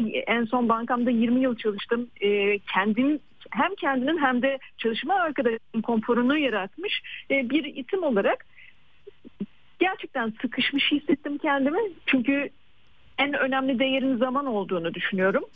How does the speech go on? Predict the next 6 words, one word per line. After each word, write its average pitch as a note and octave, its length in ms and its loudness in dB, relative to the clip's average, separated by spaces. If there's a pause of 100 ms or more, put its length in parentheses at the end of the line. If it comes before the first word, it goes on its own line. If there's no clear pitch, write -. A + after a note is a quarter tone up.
(280)
Ve C#4+ 300 0 (840)
belki C4 540 0
maddi B3 380 2
olarak C#4+ 480 -2 (120)
imkanlarımız C4+ 800 2 (280)
fazlaydı C4+ 540 2